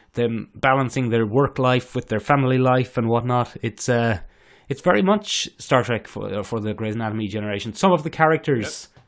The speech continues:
Speaker 1: some of the characters in it read like you'd taken a character from Grey's Anatomy and put them on a spaceship.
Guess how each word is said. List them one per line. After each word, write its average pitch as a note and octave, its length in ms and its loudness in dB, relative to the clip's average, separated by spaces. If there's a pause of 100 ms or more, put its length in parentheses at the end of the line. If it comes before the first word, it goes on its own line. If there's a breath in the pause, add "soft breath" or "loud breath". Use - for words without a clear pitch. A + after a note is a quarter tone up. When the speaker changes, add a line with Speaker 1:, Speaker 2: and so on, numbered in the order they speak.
(300 soft breath)
Speaker 1:
some G#3+ 220 2
of G#3 120 2
the F#3 80 -2
characters D#3 500 0
in B2+ 160 -2
it G2 220 -6 (540)
read B2 680 -4 (500)
like C3 440 0
you'd A#2 180 -6
taken D#3 320 -4
a B2+ 40 -6
character B2 380 -2
from A#2+ 260 -4
Grey's G#2 260 -4
Anatomy G#2 320 -6
and F2+ 160 -10
put A#2+ 140 -2
them B2 140 -6
on A2 100 -4
a G2+ 40 -6
spaceship. - 480 -6